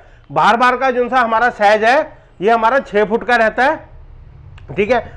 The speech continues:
और ये वाला size है हमारा तैंतीस इंची का है। और जो सी हमारी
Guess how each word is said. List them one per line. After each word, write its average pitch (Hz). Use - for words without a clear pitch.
और 208
ये 208
वाला 262
size 240
है 277
हमारा 226
तैंतीस 240
इंची 220
का 196
है। -
और 220
जो 233
सी 262
हमारी 233